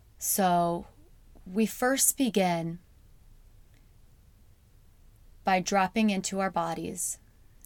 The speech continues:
And again, if you are a client of mine, you know how I always love to start with gentle breathing.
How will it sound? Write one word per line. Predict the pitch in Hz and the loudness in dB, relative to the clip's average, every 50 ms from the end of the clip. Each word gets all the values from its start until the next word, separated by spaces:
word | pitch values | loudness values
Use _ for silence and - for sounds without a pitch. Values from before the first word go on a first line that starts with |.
| _ - | _ -10
And | 165 165 | -10 -10
again, | 170 165 - 185 180 185 | -6 -2 -2 0 0 0
if | 180 175 - | -4 -4 -4
you | 175 175 | -4 -4
are | 165 156 | -4 -4
a | 175 | -6
client | 175 - 208 202 196 196 190 190 | -4 -2 0 2 2 2 0 -4
of | - 175 160 | -6 -8 -4
mine, | 165 185 180 175 180 175 | -4 -4 -2 -2 -4 -4
you | 175 175 | -4 -4
know | 175 175 175 180 | -4 -2 -2 -4
how | 175 165 180 175 | -4 -4 -2 -2
I | 175 170 - | -2 -2 -2
always | - 160 170 175 175 170 170 170 - - | -2 -4 -2 -2 -4 -4 -6 -8 -8 -4
love | 180 175 170 - | -4 -4 -2 -4
to | - - 180 | -6 -8 -4
start | - - - - - 180 175 170 165 - | -2 -2 -2 -2 -2 -2 0 0 -2 -2
with | - 165 175 - - | -6 -10 -12 -10 -6
gentle | - 175 175 196 190 - 196 190 | -4 -4 -2 -2 -4 -4 -6 -6
breathing. | 180 - 170 175 175 170 170 175 170 170 170 170 | -6 -6 -6 -4 -4 -4 -4 -4 -6 -6 -8 -10